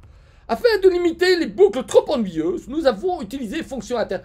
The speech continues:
Je garde l'orthographe et le style tel qu'il est, ça fait plus authentique. Hein, « mais nous nous sommes rendus compte que trop tard,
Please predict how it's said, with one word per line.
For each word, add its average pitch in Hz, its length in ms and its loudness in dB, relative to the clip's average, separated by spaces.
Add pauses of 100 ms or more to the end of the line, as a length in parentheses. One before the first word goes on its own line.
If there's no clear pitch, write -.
(160)
Je 208 120 -4
garde 226 520 -6
l'orthographe 190 920 -8
et 185 100 -4
le 165 100 -10
style 202 360 -12
tel 175 220 -6
qu'il 185 140 -8
est, 170 120 -10 (180)
ça 156 120 -12
fait - 120 -20
plus 139 200 -20
authentique. 123 380 -16 (480)
Hein, « 214 140 -12
mais 349 240 0
nous 359 120 0
nous 330 100 2
sommes 359 220 0
rendus 302 320 -2
compte 392 340 0
que 277 80 -8
trop - 220 -6
tard, 254 440 -4